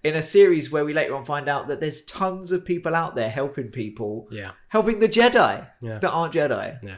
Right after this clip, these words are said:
Speaker 1: So
Speaker 2: Also, it's just, yeah, and also Tatooine, although is the birthplace of, uh, An-, Anakin Skywalker,
Speaker 1: Yeah.
Speaker 2: the majority of the universe, bar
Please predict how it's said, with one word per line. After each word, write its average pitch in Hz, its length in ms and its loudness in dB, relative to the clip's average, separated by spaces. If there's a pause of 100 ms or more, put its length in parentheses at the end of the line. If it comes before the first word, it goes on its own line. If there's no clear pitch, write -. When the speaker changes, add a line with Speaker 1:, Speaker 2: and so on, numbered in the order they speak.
Speaker 1:
So 151 420 -4 (160)
Speaker 2:
Also, 131 380 4
it's 113 260 -2
just, - 300 -4
yeah, 117 340 -4
and 127 120 0
also 135 300 0
Tatooine, 117 720 -6
although 147 520 2
is 131 500 -2
the 110 380 -8
birthplace 107 720 -6 (280)
of, 95 420 -14 (220)
uh, 101 280 -10 (140)
An-, 101 280 -12 (100)
Anakin 101 340 -12
Skywalker, 98 640 -8
Speaker 1:
Yeah. 143 200 -6 (440)
Speaker 2:
the 120 80 -6
majority 127 440 6
of 113 120 0
the 120 80 0
universe, 98 680 -4 (100)
bar 110 560 0